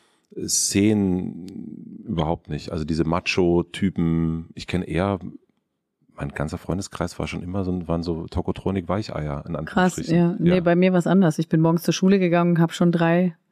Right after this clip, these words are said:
Speaker 2: dreimal wurde mir schon hinterhergerufen, egal was ich, äh, anhatte, egal wie ich aussah, egal wie ich, äh, rumgelaufen bin. Da waren schon, da musste ich schon dreimal irgendwie sagen, „Jetzt nicht mehr, bitte.“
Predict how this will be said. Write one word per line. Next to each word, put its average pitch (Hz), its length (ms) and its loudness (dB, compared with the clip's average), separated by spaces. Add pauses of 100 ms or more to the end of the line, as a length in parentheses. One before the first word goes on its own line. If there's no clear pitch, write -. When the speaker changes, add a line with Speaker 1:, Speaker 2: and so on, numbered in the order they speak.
(480)
Speaker 2:
dreimal 170 480 4
wurde 180 180 4
mir 175 160 6
schon 180 140 4
hinterhergerufen, 170 680 4
egal 170 300 4
was 170 160 2
ich, 160 220 -2
äh, - 160 -2 (120)
anhatte, 175 500 4
egal 170 440 4
wie 185 80 6
ich - 180 2
aussah, 175 400 4
egal 170 260 4
wie 190 80 8
ich, - 220 0
äh, 165 120 6
rumgelaufen 175 540 4
bin. 165 160 4
Da 160 80 4
waren 175 240 4
schon, 165 280 2 (260)
da 165 80 4
musste 180 200 4
ich - 100 4
schon 180 140 4
dreimal 185 500 6
irgendwie 185 340 6
sagen, 180 1040 4 (500)
„Jetzt 170 280 2
nicht 175 240 4
mehr, 156 140 4
bitte.“ 147 300 0